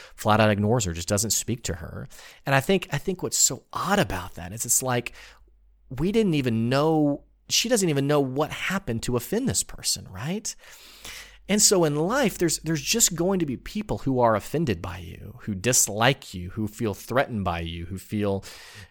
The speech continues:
you know, they, they feel a need to criticize you. And if you get nothing else from my podcast today, my encouragement to you as you engage in twenty nineteen, as you push to be that successful person, as you,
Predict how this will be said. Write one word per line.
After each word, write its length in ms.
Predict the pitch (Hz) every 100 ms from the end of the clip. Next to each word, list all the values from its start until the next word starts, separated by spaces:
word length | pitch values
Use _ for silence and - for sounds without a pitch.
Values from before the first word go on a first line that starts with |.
| -
you 160 | 107
know, 180 | 107 104
they, 160 | 107 110
they 100 | 104
feel 340 | - 135 123
a 80 | 113
need 340 | 107 117 123 -
to 80 |
criticize 1000 | - - - 123 139 - 90 90 87 87
you. 460 | 87 80 80 - 160 _ _ _ _ _ _ _ - -
And 100 | 120
if 120 | 156
you 80 | 165
get 160 | -
nothing 560 | 120 147 196 208 185 -
else 240 | 123 127
from 120 | -
my 120 | 107 90
podcast 580 | - 92 104 - 87
today, 220 | - 92 95
my 180 | 98
encouragement 800 | 95 - - 185 196 175 123 - -
to 140 | 127
you 320 | 120 101 85
as 240 | - 101 107
you 200 | 113 107 - - - -
engage 640 | 104 98 101 135 165 165
in 100 | 147
twenty 300 | - 131 123
nineteen, 440 | 117 104 98 104 92
as 160 | 92
you 120 | 98
push 360 | - - 202 -
to 100 | -
be 160 | 120 123
that 200 | 110 -
successful 800 | - - - - 143 - - 143
person, 480 | - 104 - 87
as 240 | 87 95 107
you, 220 | 110